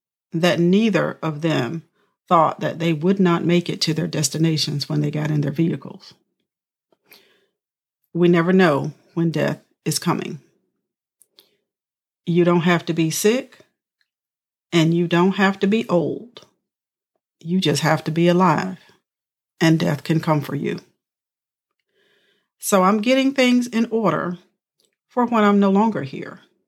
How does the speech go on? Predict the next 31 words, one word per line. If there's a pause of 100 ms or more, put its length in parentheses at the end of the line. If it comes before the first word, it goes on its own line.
(880)
But
while
I
am
here, (800)
I
want
to
experience
some
of
the
things
in
life
that
I
desire
to
experience. (540)
And
one
of
those
things
for
me
right
now
is
travel.